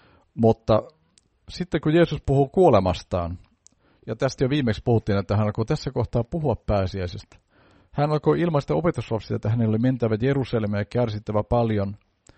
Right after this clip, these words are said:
ja hänet tapettaisiin, mutta kolmantena päivänä hän nousisi ylös. Ja silloin Pietari, varmasti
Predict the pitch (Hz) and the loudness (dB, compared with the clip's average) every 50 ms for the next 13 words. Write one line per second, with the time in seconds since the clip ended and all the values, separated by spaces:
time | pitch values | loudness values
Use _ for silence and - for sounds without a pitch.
0 | _ _ _ _ _ _ _ _ 113 110 123 135 135 127 - - 147 - - 131 | _ _ _ _ _ _ _ _ -2 0 2 2 2 0 2 2 2 2 2 -2
1 | - _ - 113 104 104 113 110 104 - 110 - - 156 147 120 107 - 110 104 | -2 _ 0 0 0 0 -2 -8 -6 -8 -4 0 0 2 2 2 0 -2 -2 -4
2 | 98 - - 98 98 92 92 95 95 92 95 98 95 90 90 92 85 - 107 - | -4 -2 -2 -4 -2 -2 -4 -4 -4 -4 -6 -6 -8 -6 -8 -10 -10 -10 -10 -6
3 | - 117 107 90 82 85 - - - _ _ _ _ _ _ _ _ _ _ _ | -4 -2 -2 -2 -4 -6 -12 -18 -20 _ _ _ _ _ _ _ _ _ _ _
4 | _ _ _ _ _ _ _ 110 - - 196 196 170 135 - 170 170 147 - 107 | _ _ _ _ _ _ _ -8 -4 -2 -2 -2 0 0 2 2 2 4 4 2
5 | 101 98 87 - - - _ _ _ - _ _ _ _ _ _ _ _ _ _ | 0 0 -4 -6 -12 -20 _ _ _ -20 _ _ _ _ _ _ _ _ _ _
6 | _ _ _ _ _ _ _ _ - 135 110 107 95 - - | _ _ _ _ _ _ _ _ -8 -4 -4 -4 -4 -4 -8